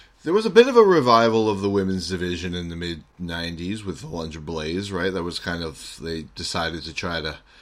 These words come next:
push a woman's, uh, champion for the first time in, oh, I don't know, probably five, six, seven years at this point, right?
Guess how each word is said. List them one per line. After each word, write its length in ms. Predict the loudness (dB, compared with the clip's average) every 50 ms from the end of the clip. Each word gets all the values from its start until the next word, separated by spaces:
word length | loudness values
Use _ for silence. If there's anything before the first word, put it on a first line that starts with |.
| -20 -20 _ _ -6
push 240 | -6 -4 -4 -2
a 40 | -4
woman's, 560 | -2 -2 0 0 0 -2 -4 -4 -6 -4 -4
uh, 540 | -4 -4 -4 -4 -4 -4 -6 -6 -8 -8 -10 -8
champion 440 | -8 -6 -4 -4 -4 -4 -4 -4 -4
for 100 | -4 -6 -10
the 60 | -10
first 280 | -6 -4 -4 -4 -4 -4
time 280 | -4 -4 -4 -4 -4
in, 220 | -6 -6 -10 -12 -10
oh, 140 | -6 -4 -2
I 100 | -2 -2
don't 80 | -2 -2
know, 140 | -4 -4
probably 240 | -4 -4 -4 -4 -4
five, 220 | -6 -6 -8 -6 -8
six, 180 | -8 -10 -8 -6
seven 240 | -6 -6 -6 -6
years 260 | -6 -4 -2 -4 -4 -4
at 60 | -6
this 120 | -8 -10 -8
point, 260 | -12 -12 -12 -12 -10
right? 240 | -8 -10 -10 -10